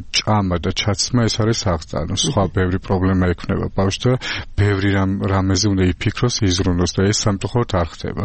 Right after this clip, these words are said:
Speaker 2: მმ. ანუ, აი, მაგალითად, ბაღში, მ, არ ვიცი, მშობელთა კრებაზე და ასე შემდეგ, ე, არ ჩდებიან მამები, ან არ კითხ-, არ
Speaker 1: იშვიათად.
Speaker 2: სვამენ კითხვას, მაგალითად,
Speaker 1: იშვიათ
Speaker 2: მასწავლებელთან,
Speaker 1: შემთხვევაში.
Speaker 2: აი, როგორ ვითარდება, რა უჭირს, რა უფრო მოსწონს, ან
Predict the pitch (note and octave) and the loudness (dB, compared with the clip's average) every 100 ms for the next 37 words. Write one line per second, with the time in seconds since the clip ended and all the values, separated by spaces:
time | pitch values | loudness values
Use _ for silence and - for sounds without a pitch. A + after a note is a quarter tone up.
0 | A2 - E3+ F#3 - - - G3 F#3+ E3 | -4 0 2 2 -2 -10 -2 2 2 2
1 | F3 F#3+ E3 D3+ C#3+ - F3+ E3+ - - | 2 0 0 -2 0 -2 2 0 0 -8
2 | A2 A2 A2+ A#2 A#2+ A2+ B2 A2 A#2+ C3 | -4 0 0 0 -2 0 0 0 0 0
3 | A#2 B2 B2 B2+ A#2+ B2+ C3 C3+ - D3+ | 0 0 0 0 2 0 2 0 2 2
4 | D3+ F3+ E3 D#3 C#3+ B2+ - B2+ - - | 2 0 0 0 2 2 0 -2 -2 0
5 | D3+ B2+ C3+ E3+ F#3+ D3 C#3+ C3+ D#3+ C#3+ | 0 2 2 4 2 2 2 2 2 2
6 | - D3 - D3+ - C3 A2+ C3+ D3+ G#2+ | 2 0 0 -4 -2 0 2 4 2 2
7 | F3+ C#3+ E3+ F#3+ - - F3+ F3+ D#3 C#3+ | 0 2 0 0 -2 -2 -2 0 0 0
8 | D3 - E3+ D3+ F3 E3+ D#3+ E3 E3 - | 2 2 2 0 0 0 2 0 -2 0
9 | G#3+ D#2+ A2+ - A2+ G#2+ D#3+ D3+ D#3 D3 | -2 -2 -6 -2 0 2 2 2 2 0
10 | - D3+ D#3 C#3 C3+ C3+ C#3+ C3+ C#3 C3 | 0 0 0 0 0 2 2 2 -2 2
11 | C3+ C#3+ - F3 D3 D#3 - - D#3 D3+ | 2 2 2 2 4 2 2 0 0 2
12 | D3+ D3+ | 2 2